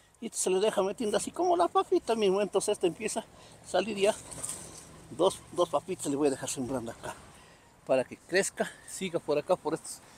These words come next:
por estos cables, como están guiando estas papas. Entonces así es que mi amigo, he cosechado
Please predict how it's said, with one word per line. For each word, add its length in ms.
por 140
estos 220
cables, 540
como 180
están 240
guiando 280
estas 200
papas. 220
Entonces 220
así 160
es 80
que 100
mi 100
amigo, 340
he 120
cosechado 680